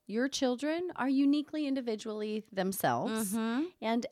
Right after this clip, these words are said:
Speaker 1: everything that you thought they would be, could be, maybe, isn't gonna happen.
Speaker 2: Mm-hmm.
Speaker 1: And you have to genuinely learn who they are and support them.
Speaker 2: Yes, they are born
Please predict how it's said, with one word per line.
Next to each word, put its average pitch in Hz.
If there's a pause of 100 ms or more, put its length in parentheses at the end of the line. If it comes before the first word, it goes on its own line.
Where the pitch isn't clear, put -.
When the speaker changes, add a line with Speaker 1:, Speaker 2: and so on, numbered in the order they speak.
(100)
Speaker 1:
everything 349
that 339
you 247
thought 254
they 269
would 247
be, 262
could 269
be, 262
maybe, 240 (540)
isn't 247
gonna 277
happen. 214 (100)
Speaker 2:
Mm-hmm. 185
Speaker 1:
And 226
you 240
have 233
to 294
genuinely 180 (260)
learn 208
who 359
they 202
are 139 (100)
and 175
support -
them. - (880)
Speaker 2:
Yes, - (180)
they 226 (180)
are 175 (220)
born 160